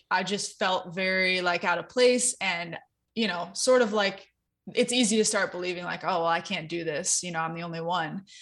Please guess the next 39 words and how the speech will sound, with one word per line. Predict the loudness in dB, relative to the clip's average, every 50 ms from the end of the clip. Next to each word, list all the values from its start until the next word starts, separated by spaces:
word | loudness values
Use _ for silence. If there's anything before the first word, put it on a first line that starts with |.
| -20 -20 _ -2
Um, | 0 2 4 4 4 4 2 2
so | 2 0 0
confidence | 0 -2 0 2 2 2 2 2 2 2 2 2 2 0 -2
was | -4 -6 -4
huge | -4 -4 -4 0 2 2 2 2 0 -2 -6 -6
for | -8 -8
me. | -8 -8 -8 -8 -6 -4
And | -4 -4 -2
that | 0 0 0 0 0 0
also | 0 0 0 0 0 0 -2 -2
came | -2 0 0 0 0
with | -2 -8 -6 -4
doing | -4 -4 -2 -4 -4
the | -6 -8
deals, | -6 -4 -2 -2 -2 -2 -4 -6 -6 -4 -2
right? | 0 0 0 0 0 -2
So | -2 -2 0 0 -2 -2 -4 -6 -8 -14 _ _ _ -20 -20 _ _ _ _ -20 -20 _ _ _ _ _ _ _ _
the | -6 -4
first | 0 2 4 4 4 4 4
one | 4 4 4 4
or | 2
two | 2 0 0 0 2 2 4 2 2 0 -2 -8 _ _ _ -8 -2
definitely | 0 0 0 0 0 -2 -2 0 0 0 0
had | 2 2 0 0 0 0
that, | 0 0 0 -2 -2
like, | -4 -4 -6 -8 -12 -18 _ _ _ -8
"All | -2 0
right, | 2 2 2 2 0
I'm, | 0 -2 -4 -8 -12 -12
I'm | -10 -8
here | -4 -2 2 4 4 4 4
talking | 4 4 2 4 4 4 2
to | 2
the | 2
buyer, | 0 2 4 4 4 6 4 4 4 4 2
I'm | 2 0 -2
selling | -4 -2 -2 -2 -2 -2
this | -2 -4 -4 0
house, | 2 4 4 4 4 4 2 2 2 2 0 0 -2 -8 -20